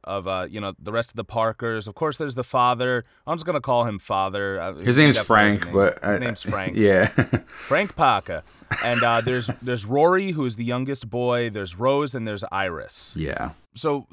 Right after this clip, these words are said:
Speaker 1: th-, they're talking, and, you know, they're talking about how mom hasn't been so well and how she was having headaches, but the, you know, Frank wouldn't let her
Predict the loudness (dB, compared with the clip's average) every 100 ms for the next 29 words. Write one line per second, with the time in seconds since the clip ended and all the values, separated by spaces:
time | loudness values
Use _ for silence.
0 | -8 -8 -6 -4 -4 -2 0 2 0 -4
1 | -4 -4 -4 -4 -8 -6 -4 -4 -4 -4
2 | 0 2 2 2 0 2 0 -2 -2 -2
3 | -2 -2 0 0 2 4 4 2 -4 -10
4 | -16 -8 -6 -6 -6 -2 -2 -2 -2 0
5 | 0 -2 -2 -4 -2 -4 -4 -4 -8 -8
6 | -6 -2 -2 -2 -4 -4 -4 -4 -4 -4
7 | -4 -2